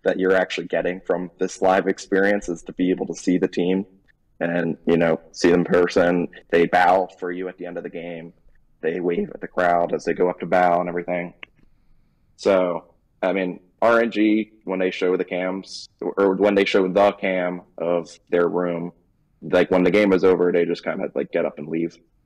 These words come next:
They don't, like, stay around or wave to the camera or bow or anything like that. And I understand it's stressful for them, but it's, like, the whole, like, I feel like the people in pe-, in person are very biased regardless of all the other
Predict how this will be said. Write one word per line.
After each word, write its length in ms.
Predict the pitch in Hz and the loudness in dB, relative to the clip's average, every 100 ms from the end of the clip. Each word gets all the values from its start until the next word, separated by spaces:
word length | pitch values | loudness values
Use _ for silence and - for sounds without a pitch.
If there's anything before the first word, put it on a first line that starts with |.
| _ - | _ -4
They 120 | 82 | -2
don't, 180 | - - | -2 0
like, 340 | 80 71 - _ _ - | 0 0 -6 _ _ -2
stay 200 | 82 85 | 4 4
around 440 | 85 85 85 82 | 4 2 0 0
or 240 | 82 85 - - _ - | 0 -2 -4 -16 _ -4
wave 180 | 92 92 | 0 2
to 80 | 87 | 0
the 60 | |
camera 400 | - 90 87 85 | 0 0 2 -2
or 40 | 87 | 0
bow 300 | 87 82 90 | 2 4 4
or 120 | 85 | 2
anything 260 | 87 85 82 | -2 -6 -6
like 100 | 78 | -2
that. 220 | 85 85 | 0 0
And 100 | 82 | 0
I 140 | 82 | -2
understand 340 | 90 85 95 85 | -2 -4 -4 -4
it's 80 | |
stressful 320 | - 85 - - | -4 -6 -6 -6
for 140 | 82 | -4
them, 220 | 78 82 | -4 -2
but 160 | 82 - - | -2 -2 -4
it's, 100 | - | 2
like, 220 | 117 - - _ - | 2 2 -14 _ -2
the 100 | 185 | 2
whole, 420 | 135 135 131 127 _ | 4 4 2 -6 _
like, 360 | - 98 _ _ _ _ _ _ - | -8 -8 _ _ _ _ _ _ -12
I 60 | 113 | -10
feel 180 | - 131 | -6 -6
like 120 | 123 | -6
the 60 | - | -8
people 360 | 143 - - | -8 -8 -10
in 120 | 113 | -10
pe-, 200 | 107 107 - | -8 -10 -6
in 160 | 120 120 | -4 0
person 360 | 110 101 95 90 | 0 2 0 0
are 140 | 90 | 0
very 280 | 90 87 87 - _ _ _ | 2 0 0 -6 _ _ _
biased 460 | 95 90 92 82 - | 2 4 2 0 -4
regardless 720 | 87 92 92 87 87 - - _ - | 0 2 2 0 -2 -8 -16 _ -4
of 360 | 85 82 80 - _ _ - | -2 0 -2 -8 _ _ 0
all 240 | 95 98 | 4 4
the 140 | 92 90 | 4 4
other 320 | 87 87 | 4 2